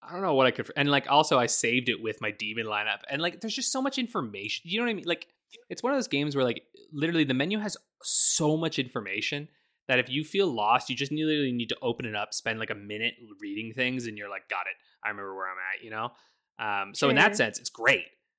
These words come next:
Speaker 1: Um, but I know what you're saying. Like, I did this with Tales of Vesperia once, where I stopped,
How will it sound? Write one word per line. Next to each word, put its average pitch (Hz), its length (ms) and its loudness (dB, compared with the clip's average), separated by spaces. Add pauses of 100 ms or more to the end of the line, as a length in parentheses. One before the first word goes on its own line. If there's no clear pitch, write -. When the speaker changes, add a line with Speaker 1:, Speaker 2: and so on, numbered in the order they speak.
(140)
Speaker 1:
Um, 107 600 2 (1300)
but 139 200 2
I 139 120 8
know 147 80 6
what 143 140 6
you're 131 60 0
saying. 107 360 4
Like, 107 100 -6
I 120 140 6
did 127 160 2
this 127 160 0
with 131 100 -6
Tales 117 320 2
of 110 60 -6
Vesperia 113 500 4
once, 101 260 -6
where 107 120 -2
I 104 60 -2
stopped, 107 560 2